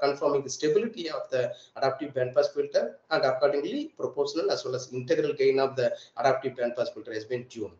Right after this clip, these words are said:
So this study was completely done with a matlab simulation, and further that has been extended, uh, with the hardware and loop environment using D S double one zero four. Uh, one of the important thing we have, uh, uh, we have observed here in the study was that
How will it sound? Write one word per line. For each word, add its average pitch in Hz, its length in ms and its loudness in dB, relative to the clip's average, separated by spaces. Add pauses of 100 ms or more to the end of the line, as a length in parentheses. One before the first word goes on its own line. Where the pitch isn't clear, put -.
(260)
So - 160 2
this 190 240 4
study 165 260 8
was 208 160 4
completely 160 480 2
done 160 300 4
with 147 180 4
a 127 300 6 (240)
matlab 139 400 6
simulation, 156 400 -2
and 139 160 -4
further 151 320 6
that 139 160 2
has 123 120 2
been 131 180 0
extended, 180 720 8 (320)
uh, 139 320 8 (120)
with 160 160 6
the 139 100 2
hardware 151 400 8
and 135 140 0
loop 139 160 2
environment 127 560 2
using 139 320 -6
D 127 180 -4
S 131 120 -2
double 110 280 -6
one 117 140 -8
zero 104 260 -14
four. - 560 -10
Uh, 135 120 0
one 151 160 4
of 247 180 2
the 233 260 8 (160)
important 214 560 4
thing 226 340 0
we 170 100 -2
have, 160 240 6 (260)
uh, - 20 2
uh, 131 480 0
we 139 80 -2
have 135 120 2
observed 202 580 6
here 165 160 6
in 165 100 -8
the 165 120 2
study 151 320 4
was 147 260 6
that 127 380 2